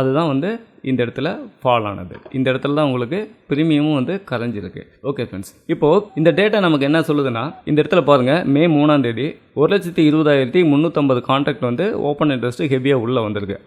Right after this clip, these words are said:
அதுக்கு முன்னாடிலாம் பார்த்தீங்கன்னா பாருங்க, உங்களுக்கு மைனஸ்ல தான் போயிருக்கு. அதுக்கும் ப்ரீவியஸ் டேஸ்ல உங்களுக்கு மைனஸ்ல தான் போயிருக்கு. குறிப்பா நாம இந்த மே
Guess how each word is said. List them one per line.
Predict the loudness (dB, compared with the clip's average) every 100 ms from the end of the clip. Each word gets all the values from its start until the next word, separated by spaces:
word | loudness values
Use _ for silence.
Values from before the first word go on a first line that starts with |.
| -2
அதுக்கு | 0 0 2
முன்னாடிலாம் | 2 2 0 0
பார்த்தீங்கன்னா | -2 -2 -4 -2
பாருங்க, | -2 0 -2
உங்களுக்கு | -2 -4 -4 -2 -2
மைனஸ்ல | -2 -2 -2 -2
தான் | -2 -4
போயிருக்கு. | -6 -6 -10 -10 -4
அதுக்கும் | -2 0 0
ப்ரீவியஸ் | 0 0 -2
டேஸ்ல | -4 -6
உங்களுக்கு | -6 -4 -4 -4 -2
மைனஸ்ல | -2 0 -2 -4 -4
தான் | -4
போயிருக்கு. | -6 -8 -8 -8 -8 -12 -2
குறிப்பா | 0 2 2 4
நாம | 4 2 0 -6 -6 0
இந்த | 2
மே | 4